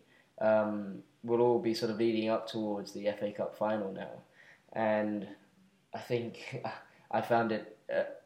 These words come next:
highly amusing that, uh, Sherwood's Villa were able to put, put away Liverpool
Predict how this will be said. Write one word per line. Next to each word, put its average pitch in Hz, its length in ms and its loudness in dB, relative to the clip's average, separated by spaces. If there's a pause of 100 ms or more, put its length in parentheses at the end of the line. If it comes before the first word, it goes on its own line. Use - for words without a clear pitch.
(320)
highly 120 320 4
amusing 101 440 -2
that, 98 300 -8
uh, 98 180 -2
Sherwood's 101 640 0 (380)
Villa 110 280 2
were 104 140 4
able 104 180 4
to 104 60 -4
put, - 360 -6
put 113 140 -2
away 101 460 0 (480)
Liverpool 110 680 2